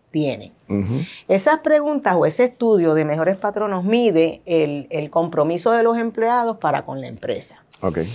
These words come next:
Speaker 1: Y entonces dentro de sus preguntas tiene, eh, áreas de supervisión, tiene áreas de compensación y en la área de beneficios,
Speaker 2: Ujú.
Speaker 1: pues habla desde si los conoce, si los
Speaker 2: Ujú.
Speaker 1: valora,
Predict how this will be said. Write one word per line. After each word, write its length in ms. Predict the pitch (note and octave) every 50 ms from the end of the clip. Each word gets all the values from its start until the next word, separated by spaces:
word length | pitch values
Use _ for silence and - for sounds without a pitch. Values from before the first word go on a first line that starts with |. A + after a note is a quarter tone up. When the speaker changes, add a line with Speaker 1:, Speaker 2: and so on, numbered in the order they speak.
| D#3+ - - -
Speaker 1:
Y 80 | - F#3
entonces 480 | F3 F3 E3+ G3+ A#3 D4 D4 D4 D4 B3
dentro 320 | A3 G3+ F#3 - E3+ E3+
de 80 | E3+ E3
sus 140 | F3 E3+
preguntas 720 | - - D#3+ D#3+ D#3 D3 D3 E3+ F#3+ G#3 G3+ - A3+ A3+ A3+
tiene, 380 | G3+ F#3 F3 F3 F3+ F3+ F3 -
eh, 140 | - F#3+ E3+ -
áreas 420 | - E3 E3 E3+ E3+ E3+ F3 D3+ C#3+
de 120 | D3 C#3+
supervisión, 1000 | - - C3 - C#3+ C#3 B2 A#2+ A#2 - - - F#3+ G#3 G#3 G#3 G3+ G3 G3+ F#3+
tiene 240 | F3 D#3+ D3+ D3+ D3
áreas 260 | C#3+ C#3+ C#3 C#3+ C#3+
de 80 | C3+ C3
compensación 840 | - C3+ C3+ C3+ - C#3 C#3 C3 - - - - - F3+ A#3 C4+ B3 -
y 120 | E3+ D#3
en 120 | C#3+ C#3
la 140 | B2 A#2 A#2
área 180 | B2+ C#3 D#3+ F#3+
de 80 | G3+ A3
beneficios, 880 | A#3 A#3+ B3 B3 A#3+ - D4+ D#4+ D4 - - - D#3+ D#3 D#3+ - - - -
Speaker 2:
Ujú. 140 | A2 G#2 A2 B2 - - - - - _ _
Speaker 1:
pues 380 | - G3 F#3+ F#3 F3+ - - - _ _ _ _ -
habla 300 | E3+ E3+ F3 F#3 F#3+ G3
desde 320 | F#3+ F#3 D#3+ E3+ F3 E3
si 160 | E3+ - E3+
los 200 | D#3+ D#3+ D3 D#3
conoce, 1300 | - - D3+ C#3+ C#3 C#3 D3 D#3 F3 F#3 F#3+ G3 F#3+ F#3+ G3 F#3+ - - - F#3+ F#3 F#3 F3+ F3+ F3+ F3+
si 180 | F3 - F#3 F3
los 160 | E3 D#3 D3+
Speaker 2:
Ujú. 80 | C#3+ C3+
Speaker 1:
valora, 1300 | - A#2 A2+ - B2 A#2+ C3 D3 D#3+ E3+ E3+ E3 E3 E3 E3 D#3+ D#3+ D#3 D#3+ D#3 D#3+ D#3 D3+ D#3 D#3+